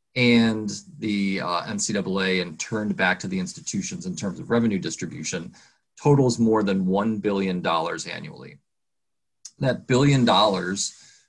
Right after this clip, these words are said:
uh, goes to the institutions, and they're able to use those funds in a, a variety of ways, uh, some of which go directly to benefit student athletes through things like the Student Athlete Assistance Fund.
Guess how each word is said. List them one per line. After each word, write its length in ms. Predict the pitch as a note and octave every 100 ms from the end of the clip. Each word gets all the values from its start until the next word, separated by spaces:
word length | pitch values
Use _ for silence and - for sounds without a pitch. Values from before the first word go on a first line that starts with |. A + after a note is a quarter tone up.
| _ -
uh, 200 | G#2+ G2+
goes 320 | G2+ A2 G#2+
to 80 | A2
the 100 | A2
institutions, 760 | G#2+ G2+ - G2 F#2 G2 F#2
and 120 | F#2
they're 220 | F2+ F2+ F2+
able 180 | F#2 F#2
to 120 | F#2+
use 180 | F2+ F2+
those 220 | F#2 F2
funds 300 | - F#2+ F#2
in 80 | F2+
a, 40 |
a 380 | E2+ F2 - -
variety 440 | F2 F2+ F2 F#2
of 120 | F2+
ways, 480 | D#2 F2+ F2+ F2+ - _ _ _ _ _
uh, 120 | -
some 280 | E2+ - A#2
of 120 | G2+
which 260 | F#2+ G2+ -
go 160 | G#2 G2
directly 540 | F2+ F2+ F2+ G2 F2+
to 220 | D#2 G2
benefit 420 | F2 F2+ E2 F2
student 320 | - - F2+ F2
athletes 420 | E2 - F2+ -
through 180 | F2 D#2+
things 300 | F#2 F2+ F2
like 140 | F2+
the 60 | -
Student 340 | - F#2 E2+
Athlete 260 | D#2+ - -
Assistance 480 | - C#3+ - E2
Fund. 340 | - F2 E2